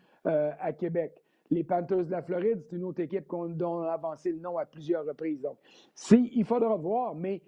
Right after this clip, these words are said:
à, à tout le moins, ça suscite, je vais dire, de l'intérêt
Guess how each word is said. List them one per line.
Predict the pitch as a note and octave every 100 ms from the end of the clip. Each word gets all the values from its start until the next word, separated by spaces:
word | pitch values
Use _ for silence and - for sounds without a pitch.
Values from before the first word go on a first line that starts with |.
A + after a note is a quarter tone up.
| _ -
à, | - - -
à |
tout | E3 A#3+
le |
moins, | G3 F3+ G3+ A#3+ - _
ça | - - G3+
suscite, | - - G#3 - G#3+ A#3 - _ _ _ _ - - - - - _ -
je | C3
vais | D3
dire, | D3 F3
de | D#3+
l'intérêt | D#3 D3+ E3 G3+ F#3 F#3+ F3+ G#3+ D4